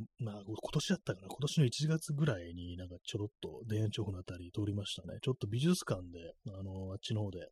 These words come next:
世田谷の方で見たいのがあって、そのね、まあ、ついでになんかちょろっと見てみるかと、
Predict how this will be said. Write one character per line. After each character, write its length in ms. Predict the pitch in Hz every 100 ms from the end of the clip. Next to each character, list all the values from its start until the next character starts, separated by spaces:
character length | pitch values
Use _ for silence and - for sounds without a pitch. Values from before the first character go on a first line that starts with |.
| _
世 160 | - 113
田 120 | 117
谷 120 | 117
の 60 | 110
方 100 | 104
で 80 | 90
見 120 | 95
た 100 | 110
い 40 |
の 100 | 90
が 60 | 85
あ 20 |
っ 40 | - -
て、 120 | - - - - - - -
そ 200 | - 127
の 120 | 127
ね、 100 | 127 -
ま 100 | 104
あ、 40 | - _ _ _ -
つ 180 | - 139
い 60 | 131
で 120 | 120
に 100 | 92
な 80 | 92
ん 40 |
か 60 | 87
ち 100 | 104
ょ 20 |
ろ 80 | 101
っ 20 | -
と 200 | 85 90 - _ -
見 80 | 107
て 120 | 92
み 80 | 92
る 80 |
か 120 | 90 87
と、 220 | 80